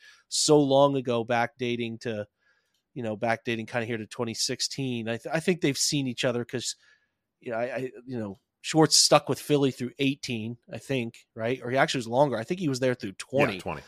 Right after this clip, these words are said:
Speaker 2: Yep.
Speaker 1: So there are probably more than just this little, uh, piece of evidence he's talking about. But the forty-niners scored thirty points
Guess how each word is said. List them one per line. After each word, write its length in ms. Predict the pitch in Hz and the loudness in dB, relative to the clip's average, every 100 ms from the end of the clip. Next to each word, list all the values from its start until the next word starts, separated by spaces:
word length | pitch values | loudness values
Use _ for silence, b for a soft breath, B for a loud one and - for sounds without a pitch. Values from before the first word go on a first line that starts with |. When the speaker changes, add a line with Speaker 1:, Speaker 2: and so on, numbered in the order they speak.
| - | -8
Speaker 2:
Yep. 100 | 101 | -2
Speaker 1:
So 80 | 139 | 2
there 140 | 160 | 4
are 40 | - | 4
probably 480 | 165 160 143 131 | 6 6 6 0
more 360 | 120 135 143 135 | 0 2 4 2
than 180 | 117 113 | 0 -4
just 320 | 139 131 - | 0 0 0
this 180 | 120 - | -4 -2
little, 320 | 123 113 107 b b b b | -2 -2 -4 b b b b
uh, 100 | 107 | -6
piece 260 | 110 143 - | -4 -4 -2
of 120 | 117 | 0
evidence 280 | 120 120 110 | 0 0 -6
he's 120 | 110 | -4
talking 180 | 127 117 | -2 -2
about. 140 | 113 | -4
But 80 | 131 | -6
the 80 | - | 6
forty-niners 420 | 185 170 156 139 | 8 10 8 6
scored 300 | - 143 127 | 2 0 0
thirty 340 | - 147 135 | 2 4 4
points 640 | 117 - 139 127 117 - | 0 0 2 2 0 -2